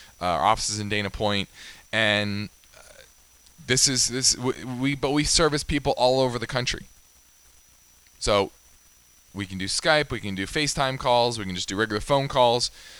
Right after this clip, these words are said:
In today's world, it's pretty easy to get in touch and get help. So if you need help understanding all this, send me a message through invest talk dot com. Now, today's main talking point is red flags that indicate the possibility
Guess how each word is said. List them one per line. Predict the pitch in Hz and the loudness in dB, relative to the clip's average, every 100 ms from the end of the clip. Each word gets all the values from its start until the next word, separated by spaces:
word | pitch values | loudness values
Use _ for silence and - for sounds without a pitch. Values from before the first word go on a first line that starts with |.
| - - - | -20 -20 -10
In | 120 | -4
today's | 139 151 135 | 0 0 2
world, | 135 131 | 2 0
it's | 117 | -2
pretty | - 131 117 | -4 -6 -2
easy | 123 120 | -2 -2
to | 117 | -4
get | 110 | -6
in | 87 | -6
touch | - 98 - - | -4 -4 -4 -6
and | 101 | -8
get | 98 - | -10 -8
help. | 120 123 - - | -2 -2 -2 -4
So | - 104 95 | -2 0 -2
if | - - | -4 -8
you | 101 | -4
need | 131 143 | -4 0
help | 135 135 - - | 2 0 -2 -6
understanding | 123 131 - 131 127 | -4 -4 -4 -4 0
all | 120 | 0
this, | 117 120 - - - _ _ - | 0 0 0 -2 -6 _ _ -4
send | 131 127 | 0 2
me | 127 | 2
a | |
message | 120 107 - 113 | 0 0 -2 -6
through | - 95 | -6 -4
invest | 87 67 - | -4 -6 -6
talk | 67 - | -8 -6
dot | 73 - | -6 -6
com. | 82 65 50 - _ _ _ _ - - - - - - - | -8 -8 -10 -20 _ _ _ _ -20 -20 -20 -20 -20 -8 0
Now, | 135 | 2
today's | 143 175 175 | 4 2 4
main | 180 | 0
talking | 170 170 160 175 | 4 6 6 2
point | 175 175 131 | -2 -2 -2
is | 120 | -4
red | 101 104 139 165 190 | -2 4 6 6 2
flags | - 135 123 135 127 | 0 2 2 0 -4
that | 113 | -4
indicate | 120 135 - 131 - | -4 -6 -6 -8 -8
the | |
possibility | - 123 110 - 113 92 87 87 117 | -4 2 4 2 -4 -4 -4 -4 -8